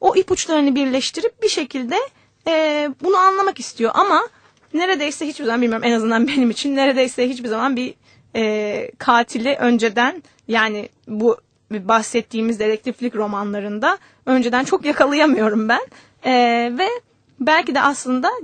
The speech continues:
dedektifin zekasını kullanmasını izlemekten hoşnut kalıyoruz. E, kendimiz çözemeyecek olsak bile, e, diye de bir, e, düşünce var bu,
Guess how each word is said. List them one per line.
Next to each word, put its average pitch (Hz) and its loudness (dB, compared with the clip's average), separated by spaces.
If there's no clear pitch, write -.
dedektifin 302 0
zekasını 294 -2
kullanmasını 277 0
izlemekten 220 -2
hoşnut - -4
kalıyoruz. - -6
E, 220 -2
kendimiz 233 2
çözemeyecek 208 -2
olsak 196 -10
bile, 202 -10
e, 202 -2
diye 214 0
de 190 -8
bir, 202 -8
e, 208 -4
düşünce 202 -4
var 190 -4
bu, 196 -6